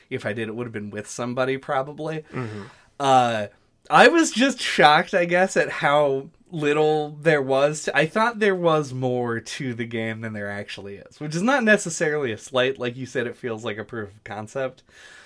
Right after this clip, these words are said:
Speaker 1: but yeah, everything is, like, very vague.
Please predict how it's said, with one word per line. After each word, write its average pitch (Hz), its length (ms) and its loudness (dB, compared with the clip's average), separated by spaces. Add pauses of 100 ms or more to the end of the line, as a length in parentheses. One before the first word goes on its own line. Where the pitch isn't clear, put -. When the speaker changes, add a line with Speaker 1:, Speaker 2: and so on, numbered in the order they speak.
(180)
Speaker 1:
but 113 500 -2 (460)
yeah, 127 540 4 (380)
everything 247 580 6
is, 196 140 2
like, 147 300 2
very 214 520 2
vague. 151 800 -2